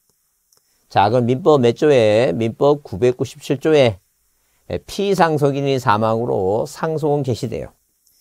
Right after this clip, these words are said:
자, 뭐라고? 피상속인이 뭐예요? 피상속인의 사망으로 이 상속은 개시된다. 그러면 가끔가다 시험 볼 때 도대체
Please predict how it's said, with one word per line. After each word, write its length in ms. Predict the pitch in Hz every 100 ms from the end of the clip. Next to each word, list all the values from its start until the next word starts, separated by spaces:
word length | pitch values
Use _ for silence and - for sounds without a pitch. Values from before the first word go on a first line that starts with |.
| _ _
자, 260 | 104 104
뭐라고? 480 | 104 123 135 147 139 -
피상속인이 1040 | - - 190 180 165 147 127 120 110 101 110
뭐예요? 260 | 101 82 73
피상속인의 840 | - 147 143 127 113 110 107 98
사망으로 640 | 90 110 98 76 69 98 - _ _ _ -
이 100 | 85
상속은 560 | - 143 143 135 127
개시된다. 540 | 110 - 98 80 - -
그러면 320 | 156 214 101 - _ _ _ _ _ _ _
가끔가다 400 | - 104 156 233
시험 200 | - 247
볼 140 | 196
때 280 | - 339 104
도대체 400 | - 98 110 -